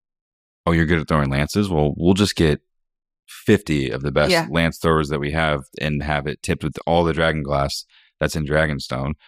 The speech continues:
Speaker 1: We'll fly the dragons that we have left down
Speaker 2: Mm-hmm.
Speaker 1: there, or take the ship, take the Lovecraft all the way down to Dragonstone, and we'll bring some back and we'll throw 'em at you.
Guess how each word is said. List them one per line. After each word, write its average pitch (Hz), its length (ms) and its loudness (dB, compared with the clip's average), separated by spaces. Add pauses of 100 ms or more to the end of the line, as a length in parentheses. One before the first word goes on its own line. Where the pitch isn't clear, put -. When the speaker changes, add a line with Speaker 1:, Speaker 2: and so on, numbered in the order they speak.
(140)
Speaker 1:
We'll 82 100 0
fly 92 260 0
the 104 120 2
dragons 85 500 -2
that 65 140 -6
we 73 220 2
have 71 260 0
left 73 480 0
down 71 380 2
Speaker 2:
Mm-hmm. 67 40 2
Speaker 1:
there, 71 220 2
or 78 120 2
take 73 240 -2
the 92 60 -4
ship, 71 280 0 (140)
take 73 200 -2
the 78 100 -2
Lovecraft 76 720 0 (340)
all 73 120 -2
the 76 80 2
way 80 120 4
down 78 340 2
to 80 280 0 (100)
Dragonstone, 80 500 0
and 92 100 4
we'll 87 80 2
bring 95 180 2
some 110 180 -2
back 113 220 2
and 123 60 0
we'll 117 80 0
throw 139 160 2
'em 160 80 4
at 71 200 2
you. 71 220 -4